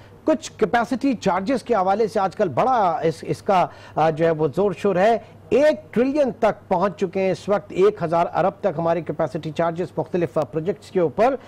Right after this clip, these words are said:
और एक बड़ी वजह circular डेट में इजाफे का ये भी समझे जाते हैं। क्या वजह है कि power producers जो हैं वो बड़ा फ़ायदा उठा रहे हैं टैरिफ structure का?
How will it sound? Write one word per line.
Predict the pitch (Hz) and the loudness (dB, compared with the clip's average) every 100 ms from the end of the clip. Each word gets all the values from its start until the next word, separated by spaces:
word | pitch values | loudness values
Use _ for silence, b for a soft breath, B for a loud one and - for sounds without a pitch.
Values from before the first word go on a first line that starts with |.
| B B | B B
और | 196 247 202 190 | 2 4 4 2
एक | 214 143 | 0 2
बड़ी | 254 330 | 2 2
वजह | 269 196 226 233 | 2 2 2 2
circular | 233 202 175 208 | 0 -4 0 0
डेट | 202 190 190 190 | 0 0 -2 -4
में | 196 | -2
इजाफे | 147 165 165 196 | -2 -2 -2 -2
का | 165 180 | -2 -2
ये | 165 120 147 | -2 -2 -2
भी | 120 247 | 0 -2
समझे | - 190 175 | -2 -2 0
जाते | 175 196 185 240 | 0 0 0 0
हैं। | 269 269 B B 170 - - | 0 -2 B B -10 -6 0
क्या | 320 | 2
वजह | 311 269 262 | 4 4 4
है | 262 | 2
कि | 254 | 0
power | - 233 254 | 0 2 2
producers | 226 220 214 240 214 | 0 -2 0 0 0
जो | 185 | 0
हैं | 214 | 0
वो | 233 214 220 | 2 2 2
बड़ा | 196 214 | 4 2
फ़ायदा | - 165 175 247 | 2 0 2 2
उठा | 196 175 175 | 2 2 2
रहे | 190 | 2
हैं | 208 | 0
टैरिफ | - 170 175 170 | 0 0 0 -4
structure | 160 - 214 208 233 208 | -8 -4 -4 -2 -2 0
का? | 214 208 220 | 2 4 2